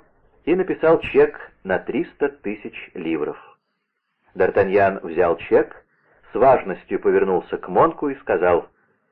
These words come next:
Я взял за шпагу слишком мало, я это знаю, но верьте мне, герцог,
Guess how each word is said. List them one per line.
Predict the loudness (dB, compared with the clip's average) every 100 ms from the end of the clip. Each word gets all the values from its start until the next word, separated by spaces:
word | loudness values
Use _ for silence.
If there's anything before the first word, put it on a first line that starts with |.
| _ _ _ _ -8
Я | -6
взял | 0 4 4
за | 2
шпагу | 0 0 2 0 -8
слишком | -8 -6 -6
мало, | -2 0 2
я | 2 2
это | 2 -4
знаю, | -2 0 2 0 -6 _ _ _ _ -6
но | -2
верьте | 4 4 2 -2
мне, | -6
герцог, | 0 0 0 -10 -20 -20